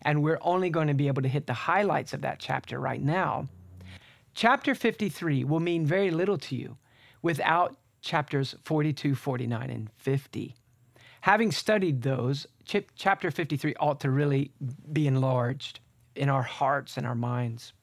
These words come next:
Also, without chapter fifty-three, chapters forty-two, forty-nine, and fifty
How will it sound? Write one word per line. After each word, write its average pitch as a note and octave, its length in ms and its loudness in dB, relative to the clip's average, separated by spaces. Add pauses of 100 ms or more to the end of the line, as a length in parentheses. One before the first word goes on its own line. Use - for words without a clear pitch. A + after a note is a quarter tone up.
(520)
Also, F3+ 520 4
without E3 440 2
chapter B2+ 360 -2
fifty-three, B2 680 -6 (480)
chapters C#3 360 0
forty-two, D#3 540 0
forty-nine, C3 560 0
and A2+ 160 -4
fifty B2+ 600 -6